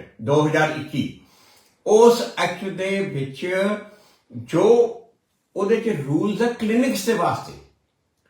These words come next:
ਜਿਹੜੇ ਕਲੀਨਿਕ ਨੇ ਰਜਿਸਟਰ ਕਰਾਉਣਾ, ਕਲੀਨਿਕ ਨੇ ਰਜਿਸਟਰ ਤੇ ਉਹਦੇ ਵਾਸਤੇ ਸਾਰੀਆਂ ਰਿਸਟ੍ਰਿਕਸ਼ਨ ਨੇ, ਉਹ ਕਿਸੇ ਕਪਲ ਦੇ ਵਾਸਤੇ ਨਹੀਂ। ਜੋ ਵੀ ਕੋਈ ਕਪਲ ਆ, ਜੋ ਪੇਰੈਂਟ ਆ, ਜਿਨ੍ਹਾਂ ਨੇ ਆਪਣੇ ਬੱਚੇ, ਅਹ, ਨੂੰ ਵਰਤੇ ਨਾ,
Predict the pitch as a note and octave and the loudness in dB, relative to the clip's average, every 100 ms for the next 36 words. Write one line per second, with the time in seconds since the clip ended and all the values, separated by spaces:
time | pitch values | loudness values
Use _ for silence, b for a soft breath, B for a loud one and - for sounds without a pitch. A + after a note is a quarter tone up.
0 | _ - A2+ E3+ G3+ B3+ - F3 F3+ A#3 | _ -18 -4 0 2 0 -4 -4 0 0
1 | A#3 A#3 A#3+ F#3 D#3 - - G3 E3+ D3+ | 0 0 0 0 -2 -6 -6 -8 -4 -2
2 | A#2+ - - _ _ - - E3+ F#3+ A3 | -2 -6 -16 _ _ -20 -8 0 2 2
3 | A#3 A3+ A#3 A3+ A3+ G#3 D3 D3 - G3+ | 0 0 -4 -2 -2 -2 -4 -8 -8 -10
4 | G3 G#3+ G#3+ G#3+ G3+ A#3 C#4+ B3 A3+ A3+ | -6 0 0 0 0 6 6 6 4 2
5 | A#3+ A3+ G3 G3 G#3 C#3+ D3+ - C3+ G2 | 0 0 0 -2 -2 -4 -10 -10 -10 -10
6 | G2 - b b b b - B3+ C#4+ C#4 | -14 -20 b b b b 6 12 12 12
7 | C#4 A#3 G3+ B3+ B3+ A3 A3+ B3+ A#3+ A3 | 6 -4 0 2 2 0 2 4 4 2
8 | F3+ - D#3 G#2+ G2 - _ _ _ _ | 0 -4 -6 -8 -10 -18 _ _ _ _
9 | _ _ _ - E3+ A3 C4 B3 B3 - | _ _ _ 0 6 6 4 4 2 2
10 | F3+ G#3+ G3+ B2+ D#3 F3 F3+ F#3 G#3 G#3 | 0 0 0 -2 -4 -6 -2 -2 -2 -2
11 | D#3 A2+ D3 F3 F3+ F3 - E3+ D3 - | -6 -6 -4 -4 -4 -4 -6 -6 -6 -8
12 | D#3+ E3 - D3 C#3+ C3 - A2+ B2 C#3+ | -8 -10 -10 -6 -6 -6 -12 -12 -8 -6
13 | C3+ C3+ C#3+ B2+ A#2 | -4 -6 -4 -4 -6